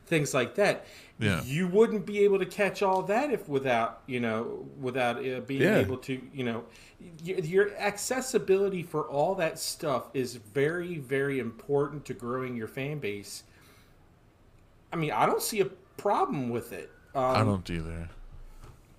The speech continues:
Speaker 3: Yeah,
Speaker 1: I
Speaker 3: like,
Speaker 1: think the
Speaker 3: I,
Speaker 1: guy's
Speaker 3: I
Speaker 1: just
Speaker 3: listen
Speaker 1: got a
Speaker 3: to all the
Speaker 1: bug.
Speaker 3: Dark Charm on Spotify.
Speaker 1: I mean, y-, y-,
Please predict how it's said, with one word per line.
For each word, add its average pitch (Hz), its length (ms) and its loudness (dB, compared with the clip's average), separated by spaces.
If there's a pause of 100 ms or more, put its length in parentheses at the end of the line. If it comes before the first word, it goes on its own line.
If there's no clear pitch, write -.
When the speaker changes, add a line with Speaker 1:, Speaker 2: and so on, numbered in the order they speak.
(100)
Speaker 3:
Yeah, 139 220 4
Speaker 1:
I - 60 6
Speaker 3:
like, - 40 4
Speaker 1:
think 107 140 2
the - 120 4
Speaker 3:
I, 131 40 8
Speaker 1:
guy's 180 200 8
Speaker 3:
I 107 60 8
Speaker 1:
just 135 120 6
Speaker 3:
listen 160 160 10
Speaker 1:
got 147 40 8
a 135 40 10
Speaker 3:
to 123 80 10
all 123 160 8
the 143 60 10
Speaker 1:
bug. 117 80 4
Speaker 3:
Dark 110 200 4
Charm 104 240 0
on 95 120 0
Spotify. 82 600 -4 (520)
Speaker 1:
I 147 60 -4
mean, 156 320 -4
y-, 175 180 -6 (160)
y-, 175 140 -14